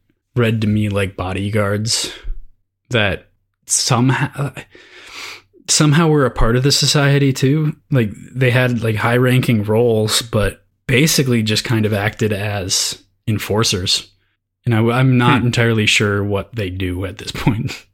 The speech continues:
Speaker 1: <laughs>
Speaker 2: Interesting. Yeah.
Speaker 1: Like,
Speaker 2: I mean,
Speaker 1: it
Speaker 2: yeah, it's, it's definitely left in the air, but with the assumption.
Speaker 1: Mm-hmm. But they,
Speaker 2: Hmm.
Speaker 1: they seem to command a good deal of respect. Maybe not when chaos is breaking out, but,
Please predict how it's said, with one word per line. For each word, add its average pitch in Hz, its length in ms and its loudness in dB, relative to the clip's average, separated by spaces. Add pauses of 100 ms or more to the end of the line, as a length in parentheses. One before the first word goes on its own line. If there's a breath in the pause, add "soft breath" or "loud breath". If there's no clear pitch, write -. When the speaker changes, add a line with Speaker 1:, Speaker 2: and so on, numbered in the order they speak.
Speaker 1:
<laughs> - 200 -8
Speaker 2:
Interesting. 165 460 0 (200)
Yeah. 160 220 0 (640)
Speaker 1:
Like, 127 120 4
Speaker 2:
I - 20 4
mean, 120 60 4
Speaker 1:
it - 60 2
Speaker 2:
yeah, 131 160 2
it's, - 280 -2
it's 135 180 -4
definitely 139 260 -4
left 110 300 -4
in 101 100 -6
the 95 160 -6
air, 87 340 -6
but 95 120 -8
with 95 160 -8
the 95 120 -10
assumption. 90 560 -6 (220)
Speaker 1:
Mm-hmm. 107 320 -6 (320 soft breath)
But 110 200 -6
they, 123 280 2
Speaker 2:
Hmm. - 120 -12 (120)
Speaker 1:
they 127 80 0
seem 151 420 0 (260)
to 120 320 0
command 113 540 2 (540 loud breath)
a - 40 -6
good 110 220 -2
deal 110 200 2
of 101 80 -4
respect. - 680 -4 (300 loud breath)
Maybe 98 280 -2
not 98 200 -4
when 90 300 -4 (160)
chaos 101 480 -2
is 95 360 -4 (300)
breaking 92 380 0
out, 98 320 -4
but, 92 280 -4